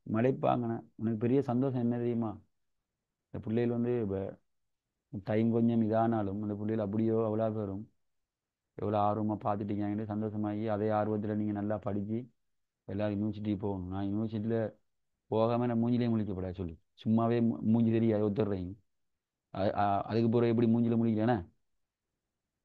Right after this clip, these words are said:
சரி, இப்ப இங்கால பக்கம் கிழக்கு பக்கத்துல நீங்க எழுதணும். கிழக்கு பக்கமான கிழக்கு பகுதியானது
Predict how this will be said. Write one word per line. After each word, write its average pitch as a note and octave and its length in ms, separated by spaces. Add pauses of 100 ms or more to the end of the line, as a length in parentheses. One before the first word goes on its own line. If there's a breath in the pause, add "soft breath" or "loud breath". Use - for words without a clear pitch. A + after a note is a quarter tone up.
(280)
சரி, F2+ 260 (760)
இப்ப A2+ 260 (2250)
இங்கால D3+ 340
பக்கம் G#2 380
கிழக்கு D3+ 340
பக்கத்துல C3+ 360
நீங்க A#2+ 200
எழுதணும். A2 300
கிழக்கு C3+ 340
பக்கமான A2+ 460
கிழக்கு C#3 340
பகுதியானது A2 840